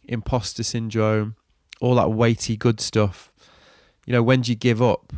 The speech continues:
Or is that struggle just an in-, an integral part of the process?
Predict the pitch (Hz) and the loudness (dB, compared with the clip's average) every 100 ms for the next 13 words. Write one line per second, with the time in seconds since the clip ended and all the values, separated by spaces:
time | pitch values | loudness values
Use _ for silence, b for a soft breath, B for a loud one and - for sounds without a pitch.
0 | - - 104 110 - - 120 113 110 107 | -10 -4 -2 -2 -4 -2 -2 0 0 -2
1 | - - 104 104 101 _ _ 113 107 - | -4 -4 -2 -4 -4 _ _ -4 -2 -2
2 | 117 107 104 110 95 98 - 110 107 95 | -4 -2 -2 -2 -2 -4 -2 -2 0 -4
3 | 87 - - | -6 -8 -18